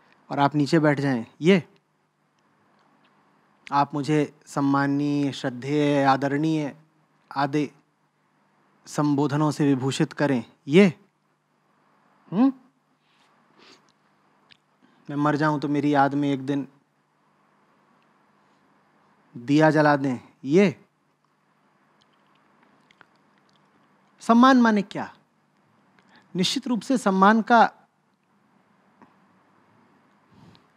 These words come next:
कोई गहरा अर्थ होता होगा ना, कोई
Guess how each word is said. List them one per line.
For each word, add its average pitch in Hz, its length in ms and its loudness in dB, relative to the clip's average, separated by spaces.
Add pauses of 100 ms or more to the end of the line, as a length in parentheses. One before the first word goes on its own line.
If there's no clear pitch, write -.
(400)
कोई 262 120 2
गहरा 180 340 4
अर्थ 135 320 2
होता 127 180 -10
होगा 113 260 -8
ना, 208 140 -2 (420)
कोई - 140 0